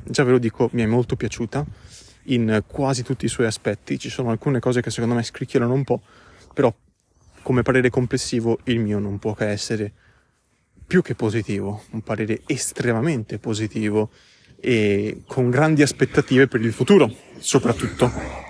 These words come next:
Questa è la cosa più importante, cioè, eh, la prima stagione ha dimostrato che una serie su The Last of Us fatta bene si può fare, non è un'utopia, ma anzi è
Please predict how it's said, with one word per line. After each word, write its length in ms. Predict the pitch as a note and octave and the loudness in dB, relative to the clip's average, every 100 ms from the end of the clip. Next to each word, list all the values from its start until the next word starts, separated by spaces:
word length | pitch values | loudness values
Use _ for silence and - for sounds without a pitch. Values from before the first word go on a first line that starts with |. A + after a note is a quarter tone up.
| - - - - - - - | -18 -20 -20 -20 -20 -20 0
Questa 240 | C#3 - | 2 4
è 20 | A#2+ | 4
la 80 | |
cosa 240 | A2 A#2 A2 | 4 2 0
più 100 | A#2+ | 0
importante, 540 | A#2 A#2 - G2+ G2 | 0 0 -2 -4 -4
cioè, 240 | F#2+ A#2 - | -4 -4 -4
eh, 120 | A2+ | -6
la 80 | A2 | -4
prima 200 | B2+ B2 | 0 0
stagione 560 | - B2 A#2+ A#2+ B2 - - _ _ _ - - - | 0 0 2 2 -2 -6 -20 _ _ _ -20 -20 -2
ha 200 | B2+ B2 - - - - - | 0 0 -2 -18 -20 -20 -6
dimostrato 960 | C3 C#3 C3+ C3 - - A#2 G#2 F#2+ | -2 2 2 0 -2 -2 0 -2 -4
che 140 | A#2 A#2+ | -6 -2
una 140 | A2+ | -2
serie 440 | A2 B2 A2 A2 A2+ - - - - - - | -2 -2 -2 -2 -6 -10 -20 -20 -20 -20 -16
su 140 | - | -4
The 80 | A#2+ | 0
Last 200 | A2+ G#2 | 0 0
of 80 | B2+ | 0
Us 320 | G#2 G#2 - | 0 0 -4
fatta 320 | A2 A#2+ - C3 | -4 -6 -2 -4
bene 200 | G#2+ A2 | -2 -4
si 140 | - | -4
può 160 | - A#2+ | -6 -8
fare, 460 | - G#2 G#2+ B2 - | -6 -6 -4 -6 -6
non 180 | A2 A2+ | -4 -2
è 40 | |
un'utopia, 600 | A2 A2+ C3 A#2+ A2 A2 - _ _ _ _ - - | 0 0 -2 -2 -4 -6 -10 _ _ _ _ -20 -10
ma 80 | - | -4
anzi 400 | B2 A#2 - G#2+ - _ _ _ - | -2 -2 -4 -8 -12 _ _ _ -8
è 420 | B2+ A2 G#2 G2+ | -4 -2 -4 -6